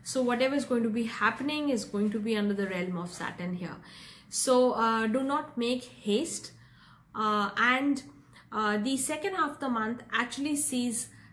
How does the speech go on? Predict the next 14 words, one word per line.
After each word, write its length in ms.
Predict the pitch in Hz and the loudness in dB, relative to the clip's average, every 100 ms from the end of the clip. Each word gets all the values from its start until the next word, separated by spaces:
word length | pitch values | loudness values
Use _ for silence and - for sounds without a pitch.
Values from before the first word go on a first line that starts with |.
| - | -12
Sun 520 | - - 262 262 254 | -4 0 2 2 0
and 260 | 233 240 226 | -2 0 0
Venus 380 | 220 233 254 - | 0 0 -2 -6
coming 480 | - 214 226 233 - | -6 -4 -2 -4 -6
out 300 | 190 208 208 | -4 -2 -2
of 160 | 220 208 | -4 -2
this 300 | 208 202 - - - - - | -2 -4 -10 -18 -20 -16 0
conjunction. 920 | 214 208 202 180 180 - 185 - - - - - - | 6 6 4 0 -4 -6 -6 -8 -12 -18 -20 -20 -18
So, 640 | - - - 311 254 247 - - - - | -4 -2 2 4 4 2 -6 -18 -18 0
uh, 360 | 226 233 226 | 4 4 4
this 280 | 226 294 370 | 0 0 0
shows 380 | - 294 302 311 | 2 2 0 0
that, 320 | 311 285 285 | 2 2 0
uh, 560 | 254 233 233 233 233 | -2 0 0 0 -2